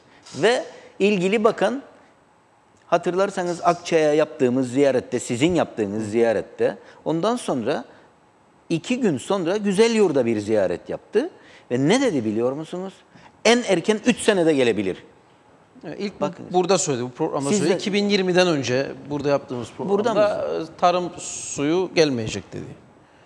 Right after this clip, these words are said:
Speaker 1: Yani
Speaker 2: Yani üç
Speaker 1: şimdi
Speaker 2: yıl.
Speaker 1: üç yıl ne demektir? Üç yıl yani bu memleket susuz mu kalacak? Bütün kuyular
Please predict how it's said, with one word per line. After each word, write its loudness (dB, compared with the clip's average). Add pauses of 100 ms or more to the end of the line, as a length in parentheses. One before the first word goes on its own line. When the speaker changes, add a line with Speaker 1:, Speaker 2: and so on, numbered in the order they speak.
(160)
Speaker 1:
Yani -6
Speaker 2:
Yani -2
üç -2 (140)
Speaker 1:
şimdi 0
Speaker 2:
yıl. -2 (100)
Speaker 1:
üç -8 (140)
yıl 4 (640)
ne 0
demektir? -4
Üç -2
yıl 4
yani 0
bu 2
memleket -2
susuz -10
mu -8
kalacak? -6 (560)
Bütün -2
kuyular 2